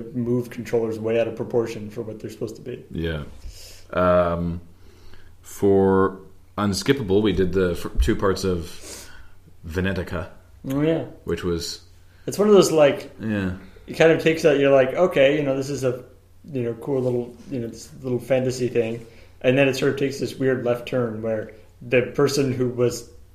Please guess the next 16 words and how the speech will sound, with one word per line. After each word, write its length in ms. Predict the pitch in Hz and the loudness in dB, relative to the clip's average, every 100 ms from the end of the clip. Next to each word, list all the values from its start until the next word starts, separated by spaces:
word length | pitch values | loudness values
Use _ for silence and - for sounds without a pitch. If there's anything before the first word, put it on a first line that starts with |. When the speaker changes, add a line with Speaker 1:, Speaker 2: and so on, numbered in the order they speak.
| - - | -20 -2
Speaker 1:
was 240 | 131 120 | 0 2
like, 200 | 123 123 | 2 4
"I'm 260 | 135 135 131 | 4 4 6
not 200 | 131 123 | 4 4
a 60 | |
hero. 340 | 120 127 123 120 | 2 4 4 4
I 120 | 127 | 4
never, 280 | 127 123 135 127 | 4 4 2 4
I 180 | 123 123 | 2 4
do 160 | 139 135 | 0 4
not 280 | 131 139 127 | 4 4 2
want 160 | 127 | 2
to 80 | 131 | 2
leave 300 | 123 127 117 | 0 -2 0
this 180 | 120 - | -2 0
town. 480 | 127 120 104 101 | -2 -2 -2 -8